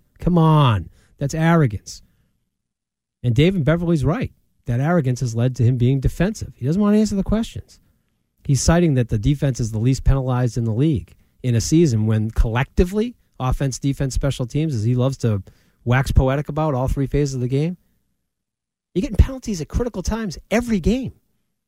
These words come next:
They're walking backwards. They're going backwards on offense. Game after game after game. Go back to Minnesota. Special teams mistakes. And this is nothing new.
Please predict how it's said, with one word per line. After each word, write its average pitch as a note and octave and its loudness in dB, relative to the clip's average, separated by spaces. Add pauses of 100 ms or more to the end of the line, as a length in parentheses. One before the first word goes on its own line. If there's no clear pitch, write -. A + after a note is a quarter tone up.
(600)
They're D#3+ 4
walking F#3+ 0
backwards. D3 -2
They're D3 -2
going F3+ 0
backwards D#3 -2
on B2 -4
offense. B2+ -6 (600)
Game F3 0
after - -10
game E3+ 0
after - -10
game. D#3+ 0 (360)
Go B2 -2
back C#3+ 0
to D#3+ 2
Minnesota. F3 0 (360)
Special D#3 0
teams G#3+ 2
mistakes. - -6 (1040)
And C#3+ 0
this D4 -4
is A#3 4
nothing A2 4
new. D#3+ -4